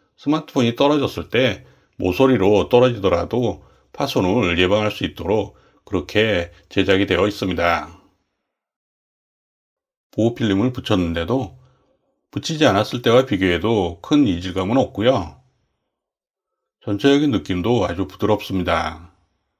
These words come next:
인식도 잘 되고요. 제가 보호 필름 붙이는 실력이 모자라서 많은 기포를 남겨두었는데요. 특히나 이 중앙 부분은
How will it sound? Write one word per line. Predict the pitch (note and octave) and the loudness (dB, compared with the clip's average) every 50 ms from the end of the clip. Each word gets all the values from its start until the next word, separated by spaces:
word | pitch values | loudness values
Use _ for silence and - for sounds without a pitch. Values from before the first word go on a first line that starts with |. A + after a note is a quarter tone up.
| _ _ _ _ _ _ _ _ _ _ _ _ _ _ _ _ _ _ _ _ _ _ _ _ _ _ - | _ _ _ _ _ _ _ _ _ _ _ _ _ _ _ _ _ _ _ _ _ _ _ _ _ _ -10
인식도 | G2+ F#2+ G2 - B2 - - C#3 | -8 -6 -6 -8 -8 -10 -10 -6
잘 | B2+ B2+ F#2+ F2+ E2 | -2 -2 -2 -2 -2
되고요. | F#2 F#2 F2 F2+ F2 F2+ F#2 G2+ A#2+ C3+ C3+ _ _ _ _ _ _ _ _ _ _ _ _ _ _ _ _ _ _ _ _ _ _ _ _ _ _ | -4 -4 -4 -2 -2 -2 -2 -4 -4 -8 -10 _ _ _ _ _ _ _ _ _ _ _ _ _ _ _ _ _ _ _ _ _ _ _ _ _ _
제가 | - F#2 F#2 A#2 A#2 | -2 0 0 0 2
보호 | - G2+ G#2+ G#2 - | 2 2 2 2 0
필름 | - A2 A2 B2 B2+ | -2 -2 -2 -2 -2
붙이는 | B2 F#2+ - - - G2+ A2+ | -4 -6 -6 -4 -2 -2 -2
실력이 | A#2 - A2+ F#2+ F2+ F2+ G#2+ | -2 -4 -4 -2 -2 -2 -2
모자라서 | - F2+ F2+ D#2 E2+ E2+ E2 D#2+ - - A#2+ C3 B2 F2+ - - - _ _ _ _ _ _ _ _ - | 0 -2 -2 -2 -2 -4 -6 -4 -4 -2 -2 -2 -4 -8 -14 -18 -20 _ _ _ _ _ _ _ _ -12
많은 | - F2 F2+ G2+ A#2+ B2 | -6 -4 -2 0 0 0
기포를 | - G2+ - - G2+ F#2 F2+ F#2 A2 A2+ G2 F2+ | -2 -4 -4 -2 0 0 2 2 2 2 2 0
남겨두었는데요. | F2 F2 F2+ F#2+ G#2+ G#2 - G2 F2+ E2 D#2+ D#2+ D#2+ D#2 G2+ B2 C#3+ A2 E2+ E2 - _ _ _ _ _ _ _ _ _ - | 0 0 0 0 -2 -2 0 -2 -2 -2 -2 -4 -4 -2 -2 0 0 -2 -4 -8 -12 _ _ _ _ _ _ _ _ _ -20
특히나 | - - - - F#3+ D3 A2+ A2+ B2 C3 A2 F2 E2 F2 | -20 -10 -4 -2 0 2 4 4 4 2 2 -2 -4 -6
이 | F2+ F2 - | -8 -10 -6
중앙 | - - G#2 A#2 B2+ C#3 B2+ | -4 0 2 4 4 4 2
부분은 | A2+ G#2 F2 F2 F2+ G2+ B2 A#2 F#2 E2+ - | 0 -2 -2 -2 0 0 0 -2 -2 -4 -8